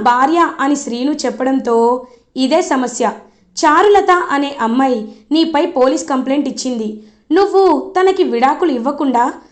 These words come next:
రెండవ పెళ్లి చేసుకున్నావని నిన్ను విచారించడానికి మేము పోలీస్ స్టేషన్కి తీసుకువెళ్ళాలి" అని రఘురామ్ పర్మిషన్ తీసుకొని శ్రీనుని పోలీస్ స్టేషన్కి తీసుకువెళ్దామని వస్తారు ఇన్స్‌పెక్టర్. రఘురామ్, "చూడండి ఇన్స్‌పెక్టర్ గారు,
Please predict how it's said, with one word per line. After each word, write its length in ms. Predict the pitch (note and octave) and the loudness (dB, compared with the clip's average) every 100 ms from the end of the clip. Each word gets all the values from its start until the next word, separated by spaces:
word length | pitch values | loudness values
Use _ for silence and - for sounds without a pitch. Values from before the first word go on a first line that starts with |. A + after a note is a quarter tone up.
| - | -8
రెండవ 380 | C4 C#4 E4 G#4 G#4 | 0 2 4 4 2
పెళ్లి 220 | C#4+ D4 - | 0 -2 -2
చేసుకున్నావని 880 | B3+ B3+ D4 C4+ A#3 A#3 B3+ A#3 A3+ _ _ | -4 -4 -4 -4 -2 -2 -4 -6 -10 _ _
నిన్ను 240 | C#4+ F4+ E4+ | 0 2 2
విచారించడానికి 960 | A#3+ A3+ E4+ F4 D#4+ C#4 B3+ B3 C4+ B3 A3+ - _ | 0 -2 0 2 0 0 -2 -2 -6 -6 -8 -16 _
మేము 220 | C#4 F4+ F4+ | -2 0 0
పోలీస్ 320 | C4 B3 D#4 | 2 2 2
స్టేషన్కి 440 | - E4+ E4+ D#4+ C#4 | -4 -6 -4 -4 -4
తీసుకువెళ్ళాలి" 920 | - B3+ - D#4 A#3 A3 B3 C4+ C4 | -6 -8 -8 -6 -4 0 0 0 -4
అని 420 | G#3 G3 G#3 A3+ - _ _ A#3 | -4 -6 -6 -8 -12 _ _ 0
రఘురామ్ 460 | B3 C#4 E4+ E4+ | 0 2 0 2
పర్మిషన్ 480 | B3+ B3 C#4+ C#4+ C4+ | 2 0 -2 -2 -6
తీసుకొని 760 | B3 A3+ - A3 G#3 G#3 G#3 - - - | -4 -8 -6 -6 -4 -6 -8 -12 -20 -10
శ్రీనుని 600 | - G4 G#4+ E4 B3+ A#3 D4 F4 C#4+ | 0 4 4 2 0 -2 -6 -6 0
పోలీస్ 280 | C4+ D#4+ | 0 0
స్టేషన్కి 460 | - B3+ A#3 G#3+ A3+ | -4 -6 -6 -6 -8
తీసుకువెళ్దామని 920 | C4+ B3 - B3 A3+ G#3+ G3+ F#3+ F#3+ G#3 - _ - | -8 -8 -8 -6 -4 -2 -4 -4 -6 -10 -14 _ -2
వస్తారు 420 | E4+ F4 C#4 A3+ | 0 0 0 0
ఇన్స్‌పెక్టర్. 640 | C#4 B3 - C4 B3+ B3+ G3+ - - - C4 | 0 -4 -6 -6 -4 -4 -6 -8 -20 -6 0
రఘురామ్, 480 | D4+ F#4 C#4+ C4+ D4+ - - _ | 2 2 2 0 -2 -6 -20 _
"చూడండి 340 | - D#4 D#4 C#4 | -6 -2 0 0
ఇన్స్‌పెక్టర్ 480 | A#3+ - B3 B3 A#3 | -2 -6 -10 -6 -4
గారు, 280 | A3 G#3 | -2 -2